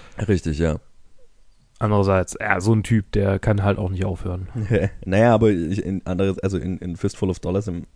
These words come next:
Speaker 1: im, im ersten geht's dann ja schon sehr darum, dass er halt an so einem, äh, erstmal an so einem Scheme beteiligt ist, so, wo er halt einfach viel Geld verdienen will. <laughs> Wo,
Speaker 2: Okay.
Speaker 1: wo man sich dann schon denken würde, äh, das hat er
Speaker 2: Vielleicht
Speaker 1: dann
Speaker 2: ist es
Speaker 1: schnell.
Speaker 2: schon einfach ein gierige-, gieriges Arschloch.
Speaker 1: Ja,
Speaker 2: Also,
Speaker 1: ist
Speaker 2: ich
Speaker 1: schon
Speaker 2: meine,
Speaker 1: irgendwie. Also
Speaker 2: irgendwie,
Speaker 1: das,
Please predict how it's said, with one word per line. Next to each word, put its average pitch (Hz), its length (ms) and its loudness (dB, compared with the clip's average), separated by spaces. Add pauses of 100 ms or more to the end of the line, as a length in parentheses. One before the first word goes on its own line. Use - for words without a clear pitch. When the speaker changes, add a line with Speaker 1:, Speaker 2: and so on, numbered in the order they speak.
(100)
Speaker 1:
im, 87 300 -6
im 85 220 -10
ersten 95 360 -4
geht's 95 160 -4
dann 90 140 -4
ja 90 120 -2
schon 95 320 -6
sehr 90 220 -2
darum, 92 340 -4
dass 87 160 -4
er 90 80 -2
halt - 240 -4 (720)
an 95 100 -4
so 95 140 -2
einem, 90 320 0
äh, 90 240 -4
erstmal 95 280 -4
an 92 100 -4
so 92 100 -6
einem 90 140 -4
Scheme 98 380 -4
beteiligt 92 500 -2
ist, - 160 -6
so, 90 220 -4
wo 90 160 2
er 90 60 0
halt 90 200 -2
einfach - 220 -6
viel 90 160 -4
Geld 90 200 2
verdienen - 340 -8
will. 117 140 0
<laughs> - 60 -16 (760)
Wo, 110 200 -2
Speaker 2:
Okay. 107 200 2
Speaker 1:
wo 87 60 -2
man 92 240 0
sich 92 140 -4
dann 90 100 -2
schon 92 180 0
denken 87 220 -2
würde, 87 180 -2
äh, 277 720 -6
das 92 160 -10
hat 104 120 -4
er - 40 -2
Speaker 2:
Vielleicht 143 180 2
Speaker 1:
dann 185 60 0
Speaker 2:
ist 170 80 -2
es 170 120 4
Speaker 1:
schnell. 175 140 2
Speaker 2:
schon 156 60 4
einfach 156 160 4
ein 147 100 4
gierige-, 156 500 4
gieriges 147 440 0
Arschloch. - 480 -2
Speaker 1:
Ja, 123 200 6
Speaker 2:
Also, - 340 -2
Speaker 1:
ist 113 120 2
Speaker 2:
ich 120 60 0
Speaker 1:
schon 156 140 6
Speaker 2:
meine, - 100 -2
Speaker 1:
irgendwie. 110 300 4
Also 139 60 6
Speaker 2:
irgendwie, 202 160 4
Speaker 1:
das, - 260 -2